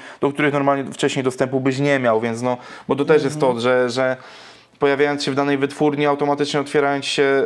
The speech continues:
Speaker 1: współpracę troszeczkę na, na innej zasadzie, w sensie
Speaker 2: I z
Speaker 1: nie musisz
Speaker 2: producentami, i z raperami
Speaker 1: Tak, tak,
Speaker 2: nawet.
Speaker 1: nie, nie, nie musisz się prosić i tak dalej. No nie, oczywiście też, e, zależy od kontraktów z wytwórniami, ale to też często większe pieniądze na promocję. No, tych plusów i minusów jest dużo.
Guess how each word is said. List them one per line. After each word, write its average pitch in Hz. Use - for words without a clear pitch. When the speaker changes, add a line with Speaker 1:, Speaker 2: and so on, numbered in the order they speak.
Speaker 1:
współpracę 139
troszeczkę 135
na, 131
na 131
innej 135
zasadzie, 123
w -
sensie 127
Speaker 2:
I 123
z -
Speaker 1:
nie 127
musisz 131
Speaker 2:
producentami, 202
i 202
z 185
raperami 135
Speaker 1:
Tak, 135
tak, 127
Speaker 2:
nawet. 135
Speaker 1:
nie, 147
nie, 151
nie 151
musisz 156
się 156
prosić 139
i 127
tak 123
dalej. 120
No 117
nie, 127
oczywiście 147
też, -
e, 117
zależy 123
od 131
kontraktów 143
z 120
wytwórniami, 123
ale 120
to 127
też 123
często 127
większe 127
pieniądze 131
na 139
promocję. 143
No, 147
tych 160
plusów 196
i 165
minusów 165
jest 143
dużo. 185